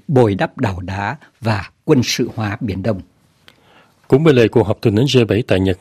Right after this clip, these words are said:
Speaker 2: Thủ tướng Anh David Cameron hôm nay đã yêu cầu Bắc Kinh chấp nhận phán quyết của Tòa án trọng tài thường trực trong vụ Philippines kiện Trung Quốc về tranh chấp lãnh thổ trên Biển Đông.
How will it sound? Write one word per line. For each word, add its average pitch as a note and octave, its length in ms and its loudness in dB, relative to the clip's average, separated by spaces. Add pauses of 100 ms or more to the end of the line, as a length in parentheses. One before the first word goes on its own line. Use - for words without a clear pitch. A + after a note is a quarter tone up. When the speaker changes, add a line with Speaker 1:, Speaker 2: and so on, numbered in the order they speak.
Speaker 2:
Thủ G2 200 -4
tướng A#2 180 0
Anh G2+ 280 -2
David G#2 280 0
Cameron G2+ 380 0
hôm G2 220 -2
nay F#2+ 220 0
đã F#2+ 160 -6
yêu C3 120 2
cầu F#2+ 180 -2
Bắc - 200 -6
Kinh G#2+ 220 0
chấp - 200 -4
nhận F2 260 -6
phán C#3+ 200 0
quyết D#3+ 320 0
của G#2 180 -2
Tòa F2+ 220 -2
án B2 160 -6
trọng F#2+ 160 0
tài F#2 240 -2
thường G2 160 -2
trực F2+ 200 -2 (400)
trong G2+ 200 2
vụ F2 160 -4
Philippines A2+ 720 0
kiện F2+ 220 -6
Trung G#2 160 0
Quốc E3 180 0 (120)
về F#2+ 320 -2
tranh G2+ 120 0
chấp - 260 -4
lãnh G#2+ 140 -2
thổ F#2+ 260 -2
trên G2 140 0
Biển G2 120 -2
Đông. A2+ 160 4